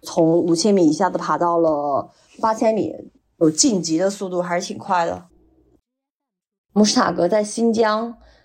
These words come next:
是一座特别适合登山滑雪的山峰，一个高海拔特别好的滑雪场。一四年去爬穆什塔格的时候，我刚刚学会滑单板，所以胆子特别大。在海拔拉练的时候，我就会背着我的板子爬上去，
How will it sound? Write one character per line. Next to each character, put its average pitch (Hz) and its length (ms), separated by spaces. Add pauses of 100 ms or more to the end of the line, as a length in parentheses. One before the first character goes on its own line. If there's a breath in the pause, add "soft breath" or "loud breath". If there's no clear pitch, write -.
是 196 680 (400 soft breath)
一 202 140
座 233 280
特 - 260
别 190 220
适 233 280
合 202 240
登 269 220
山 277 220
滑 233 260
雪 208 260
的 - 140
山 175 300
峰， 170 260
一 180 80
个 220 140
高 277 180
海 233 160
拔 160 220
特 - 160
别 240 80
好 - 180
的 151 60
滑 208 160
雪 285 100
场。 - 360 (680 loud breath)
一 208 200
四 214 180
年 180 220
去 220 100
爬 202 160
穆 180 80
什 - 140
塔 170 160
格 156 120
的 170 120
时 180 120
候， 170 400
我 156 200
刚 240 180
刚 277 180
学 196 160
会 226 120
滑 165 200
单 247 240
板， - 240
所 220 160
以 214 40
胆 185 200
子 143 60
特 233 140
别 180 160
大。 175 240 (640 soft breath)
在 190 180
海 185 140
拔 175 160
拉 196 200
练 254 200
的 196 80
时 185 140
候， 180 160
我 156 120
就 190 120
会 202 160
背 220 180
着 214 140
我 175 100
的 185 100
板 165 300
子 160 320
爬 160 220
上 202 240
去， 202 360